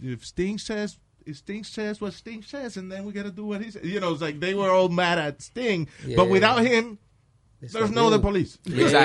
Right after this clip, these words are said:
Speaker 2: Yeah, yeah,
Speaker 3: exactly,
Speaker 2: right.
Speaker 3: exactly.
Speaker 2: And there's a lot of egos in a, in a band, too.
Speaker 3: There's a
Speaker 1: Yeah.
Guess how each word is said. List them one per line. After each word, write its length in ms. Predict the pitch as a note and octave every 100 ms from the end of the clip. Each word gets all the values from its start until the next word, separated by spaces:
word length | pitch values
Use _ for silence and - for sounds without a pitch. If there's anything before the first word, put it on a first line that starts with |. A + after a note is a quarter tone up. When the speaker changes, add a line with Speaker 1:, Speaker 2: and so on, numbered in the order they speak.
| D3+
Speaker 2:
Yeah, 40 | D3+
yeah, 40 |
Speaker 3:
exactly, 260 | C3+ C3 C#3+
Speaker 2:
right. 100 | D3+
Speaker 3:
exactly. 420 | A2 A2 F2+ -
Speaker 2:
And 140 | D#2+ B2
there's 140 | C#3
a 20 | F3
lot 160 | F3
of 100 | C3+
egos 320 | D#3 G#3 D3+
in 120 | C3 B2+
a, 40 |
in 160 | A#2 B2
a 40 |
band, 280 | A2+ C#3+ C3
too. 120 | -
Speaker 3:
There's 160 | G#2+ A#2+
a 80 |
Speaker 1:
Yeah. 60 | A2